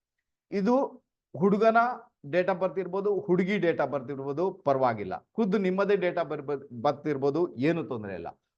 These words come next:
ಅಲ್ಲಿ ನೀವು ಬಹಳ ವಿಶೇಷವಾಗಿ ನೋಡ್ಕೊಳ್-, ನೋಡ್ಕೊಳ್ಳಿಕ್ಕೆ ಇರುವಂತದ್ದು ಏನಂದ್ರೆ, ಎಲ್ಲೊಂದ್ ಕಡೆ ಅವರ date of birth, ಅವರ month of birth,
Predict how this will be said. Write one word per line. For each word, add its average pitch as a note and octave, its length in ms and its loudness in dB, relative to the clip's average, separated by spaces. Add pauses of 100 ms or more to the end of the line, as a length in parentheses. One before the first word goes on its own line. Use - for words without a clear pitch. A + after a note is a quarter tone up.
(140)
ಅಲ್ಲಿ A3+ 260 6
ನೀವು A#3 220 0
ಬಹಳ F3+ 260 4
ವಿಶೇಷವಾಗಿ G3+ 540 -2
ನೋಡ್ಕೊಳ್-, E3+ 420 -6 (380)
ನೋಡ್ಕೊಳ್ಳಿಕ್ಕೆ E3 540 0
ಇರುವಂತದ್ದು D#3 680 -2
ಏನಂದ್ರೆ, C3 420 2 (400)
ಎಲ್ಲೊಂದ್ G3 280 2
ಕಡೆ G#3 420 2
ಅವರ F3 340 4
date C#3+ 480 -2
of F#3 160 0
birth, G#3 260 -4 (280)
ಅವರ E3+ 200 4
month E3 460 0
of A#2+ 140 -2
birth, - 200 -10